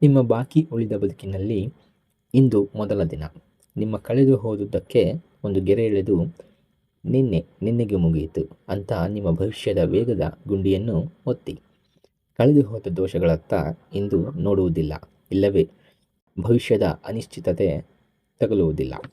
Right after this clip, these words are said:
ಅದರಷ್ಟಕ್ಕೆ ಇದೊಂದು ದಿನ, ಅದರಷ್ಟಕ್ಕೆ ಇದೊಂದು ಅವಕಾಶ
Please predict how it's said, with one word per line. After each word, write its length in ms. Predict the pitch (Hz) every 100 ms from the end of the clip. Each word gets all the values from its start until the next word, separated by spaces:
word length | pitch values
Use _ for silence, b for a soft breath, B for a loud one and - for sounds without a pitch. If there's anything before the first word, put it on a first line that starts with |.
| _ _ _ _ _ _ _ _ _ _ _ _ -
ಅದರಷ್ಟಕ್ಕೆ 760 | 98 120 120 - 127 135 95 107 - _ _ _ _
ಇದೊಂದು 340 | 95 107 104 87
ದಿನ, 120 | 80 - _ _ _ _ _ _ -
ಅದರಷ್ಟಕ್ಕೆ 520 | 95 107 - 131 -
ಇದೊಂದು 380 | 110 95 98 92
ಅವಕಾಶ 440 | 85 87 87 -